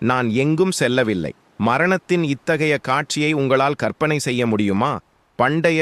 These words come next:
யோக சாஸ்திரங்கள் கூறுகின்றன, பிராணன் தானாகவே உடலை விட்டு வெளியேறாது, அது வெளியேற்றப்படுகிறது. இது ஒரு சாதாரண செயல்முறை அல்ல, ஆனால் ஒரு நுட்பமான கலை, ஒரு சாதனா. அதை ஒரு யோகி பல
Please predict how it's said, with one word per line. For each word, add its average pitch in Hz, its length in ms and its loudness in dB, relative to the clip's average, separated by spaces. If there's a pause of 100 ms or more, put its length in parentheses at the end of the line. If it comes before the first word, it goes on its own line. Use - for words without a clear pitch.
(100)
யோக 147 320 2
சாஸ்திரங்கள் 123 760 0
கூறுகின்றன, 113 540 0 (460)
பிராணன் 165 500 2
தானாகவே 143 640 0 (120)
உடலை 147 280 2
விட்டு 131 280 -2
வெளியேறாது, 117 720 2 (360)
அது 123 200 2
வெளியேற்றப்படுகிறது. 110 1040 0 (360)
இது 139 220 2
ஒரு 147 200 2
சாதாரண 156 680 0
செயல்முறை 135 640 2
அல்ல, 123 220 2 (540)
ஆனால் 147 320 0
ஒரு 135 220 2
நுட்பமான 156 680 0 (140)
கலை, 120 320 0 (340)
ஒரு 127 200 2 (120)
சாதனா. 143 500 0 (380)
அதை 120 260 0
ஒரு 131 240 2 (100)
யோகி 139 420 2 (300)
பல 123 160 2